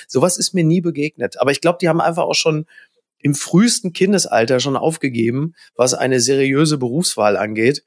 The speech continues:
und, äh, haben sich einfach nur gefreut, dass ich dauerhaft irgendwie beschäftigt war.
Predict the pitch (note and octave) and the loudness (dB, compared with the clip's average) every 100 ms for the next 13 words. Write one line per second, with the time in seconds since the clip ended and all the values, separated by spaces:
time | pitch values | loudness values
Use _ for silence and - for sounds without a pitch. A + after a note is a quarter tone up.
0 | - - - C#3+ C3 - D#3+ B2 B2 C#3 | -20 -12 -2 -2 -2 -4 2 2 2 0
1 | C#3+ C#3+ C#3 D3+ C#3 C#3 - C3+ D3 C3 | -2 -2 0 0 2 0 0 -2 0 -4
2 | C3 C3 D3+ C3+ C3+ - C#3 C#3 B2+ B2+ | -2 2 2 2 -2 -2 -2 -2 -4 -2
3 | D3 - G2 - - - | -4 -6 -14 -12 -10 -10